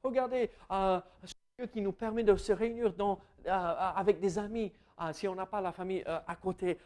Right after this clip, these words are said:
Regardez ce Dieu magnifique qui fait des merveilleuses choses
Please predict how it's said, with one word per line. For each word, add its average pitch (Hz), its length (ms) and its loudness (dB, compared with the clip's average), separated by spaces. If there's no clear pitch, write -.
Regardez 294 520 -4
ce - 160 -8
Dieu 233 520 -2
magnifique 294 1000 -2
qui 127 140 -18
fait 127 300 -8
des 117 120 -20
merveilleuses 110 640 -20
choses - 380 -20